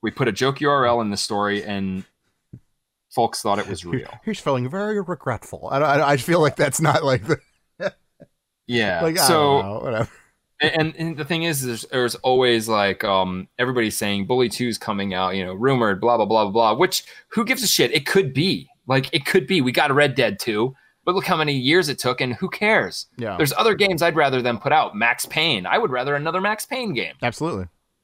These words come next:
Speaker 1: You know, and why
Speaker 2: Ugh,
Speaker 1: would, you know, like,
Speaker 2: one hundred percent.
Speaker 1: and come on, people, listen, listen to this. This, this is just, this is the, the biggest reason why. Back when Bully came out,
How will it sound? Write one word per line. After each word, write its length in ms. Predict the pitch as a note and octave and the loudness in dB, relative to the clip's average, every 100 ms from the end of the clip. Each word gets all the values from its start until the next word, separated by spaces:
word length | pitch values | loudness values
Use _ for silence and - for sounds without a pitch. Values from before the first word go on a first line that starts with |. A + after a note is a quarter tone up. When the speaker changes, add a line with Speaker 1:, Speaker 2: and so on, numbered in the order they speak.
| _ - | _ -2
Speaker 1:
You 80 | C#3 | 2
know, 180 | F3 G3+ | 2 2
and 340 | E3 D3+ B2+ | 0 -2 -2
why 220 | C#3 D#3 | 2 4
Speaker 2:
Ugh, 80 | D3 | 4
Speaker 1:
would, 120 | B2+ - | 2 0
you 80 | B2+ | 2
know, 220 | C3 E3+ | 2 4
like, 40 | |
Speaker 2:
one 80 | D#3+ | 4
hundred 220 | D3 A2 | 2 0
percent. 0 | - - - - - _ - - | -8 -16 -14 -14 -14 _ -20 -8
Speaker 1:
and 160 | D3 C#3+ | -4 -2
come 220 | - F#3 | 0 4
on, 180 | E3+ B2 | 4 2
people, 260 | B2+ C#3 C#3 | -2 -2 0
listen, 360 | C#3+ - F2 - | 0 0 -6 -12
listen 240 | - - G2 | -8 -8 -8
to 40 | |
this. 220 | E2+ D2+ - | -10 -14 -8
This, 180 | A2 | -6
this 100 | A2+ | -4
is 180 | A2+ A2+ | -2 -2
just, 200 | A#2+ - - | -2 -4 -8
this 460 | D3 D3 - C3+ C#3+ | -14 -14 -2 0 2
is 60 | |
the, 100 | B2 F#3+ - | 0 -2 -4
the 80 | G3 | -4
biggest 480 | - F#3+ D3+ - | 0 2 2 0
reason 580 | A#2 A#2+ D3 C#3+ B2 G#2 | 0 0 4 4 2 0
why. 400 | G2+ A2+ F#2 E2 - - _ - _ _ _ | 2 4 2 0 -10 -20 _ -20 _ _ _
Back 220 | E3 D#3+ G#3 | 0 0 0
when 120 | C#3+ | 0
Bully 300 | C3+ B2+ C#3 | 2 2 2
came 300 | - A#2+ G2+ | 0 0 2
out, 240 | G#2 A#2+ | 2 2